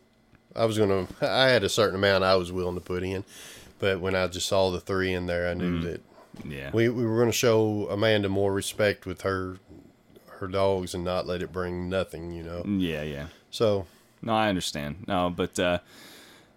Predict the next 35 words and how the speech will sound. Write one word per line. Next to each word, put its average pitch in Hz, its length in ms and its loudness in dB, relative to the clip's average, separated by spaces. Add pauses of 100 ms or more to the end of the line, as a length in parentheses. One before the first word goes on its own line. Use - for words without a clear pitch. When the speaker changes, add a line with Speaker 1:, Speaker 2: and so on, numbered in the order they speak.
Speaker 2:
but 120 100 0
yeah, 147 260 2
no, 117 220 2
that's 123 180 2
cool. 135 160 0
I, 123 180 2
I 110 140 2
really 151 240 2
wanna 120 180 2
make, 110 340 0
um, 90 220 0
I 101 60 0
told 107 220 -4
Jeff 101 260 0
I 92 40 0
really 90 180 2
wanted 87 280 -2
to 80 60 -6
make, 85 300 -2 (220)
um, 76 540 -2
either 82 260 -2
this 90 300 -2
year 87 360 0 (420)
or 80 140 -2
sometime 87 500 -2
soon, 76 380 -6
we 82 80 -8
really 87 200 -2
wanted 82 220 -2
to 76 60 -6
make 78 160 -6
that 65 140 -8
squirrel 80 280 -8
meet. 67 240 -8
Scott, 95 420 -2